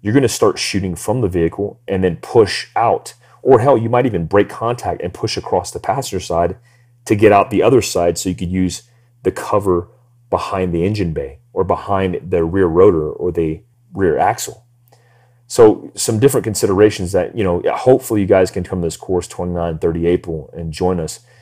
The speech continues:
The coolest thing about this course is you bring your own rig. The price includes as many people as you could fit in your rig. And we basically drive around to different stations, do survival stuff, and shoot guns. If you're ever in a survival situation and you have to survive living off of your vehicle,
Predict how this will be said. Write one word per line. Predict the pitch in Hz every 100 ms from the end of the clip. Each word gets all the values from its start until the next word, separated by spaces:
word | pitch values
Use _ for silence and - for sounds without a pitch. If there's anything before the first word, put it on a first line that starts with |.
| _ -
The |
coolest | - 147 143
thing | 117 95
about | 87
this | -
course | - 98 90
is | 90
you | 92
bring | 82 101 101
your | 87
own | 87 90
rig. | 82 85 85 78 _ _ _ -
The | 85
price | - 101 101
includes | 98 - 98 92 87 - - _ -
as | 92
many | 92 104
people | 98 110 92 92
as | 90
you |
could | 95
fit | - 107 107
in | 92 90
your | 85
rig. | 80 80 78 - _ _ -
And | 95
we | 95
basically | 104 98 - 98
drive | 82 87 90
around | 92 92 90
to | 80
different | 87 92 -
stations, | - 95 101 90 82 -
do | 95
survival | - 82 82 85
stuff, | 90 - 87 -
and | 80
shoot | 82 76
guns. | 95 90 - - _
If | 127 151 -
you're | 127 -
ever | 117 131 117
in | - 107
a | 104
survival | - 101 98 92
situation | - 92 90 90 90 95 -
and | 95 95 90
you | 92
have | 85 98 90 -
to | 87
survive | 92 78 85 85 82 87 87
living | 95 90 85
off | - 92 85
of | 87
your | 80
vehicle, | 78 87 82 76 71